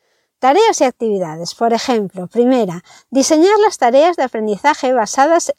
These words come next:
en la variedad. Segundo, que la tarea a realizar suponga un reto personal. Tercero, utilizar ejercicios y juegos cooperativos. Son niños. Cuatro, que exista implicación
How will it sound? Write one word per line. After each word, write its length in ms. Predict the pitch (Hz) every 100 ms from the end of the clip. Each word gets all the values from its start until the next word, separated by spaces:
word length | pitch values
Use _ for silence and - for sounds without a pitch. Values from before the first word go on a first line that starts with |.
| _
en 200 | 233 214
la 100 | 196
variedad. 520 | 156 165 160 208 240 - _ _ _ _ _ _
Segundo, 560 | - 247 233 214 185
que 120 | -
la 100 | 226
tarea 440 | 247 294 359 403 254
a 20 |
realizar 480 | 269 320 349 330 330
suponga 540 | - 277 285 320 359 -
un 200 | 302 320
reto 380 | 294 285 208
personal. 640 | 180 175 - 175 170 156 170 _ _ _ _ _ _
Tercero, 560 | - 220 - 226 196 - -
utilizar 460 | 277 320 330 415
ejercicios 600 | 403 285 220 226 - 214
y 60 | 269
juegos 460 | - 427 466 - -
cooperativos. 1000 | 220 202 190 165 - 214 185 170 - - _ _
Son 300 | - 247 240
niños. 560 | 208 214 196 170 151 - _ _ _ _ _
Cuatro, 480 | - 277 208 180 175 _ _
que 100 | -
exista 360 | 339 427 440 480 480
implicación 680 | - 233 - 208 202 - 370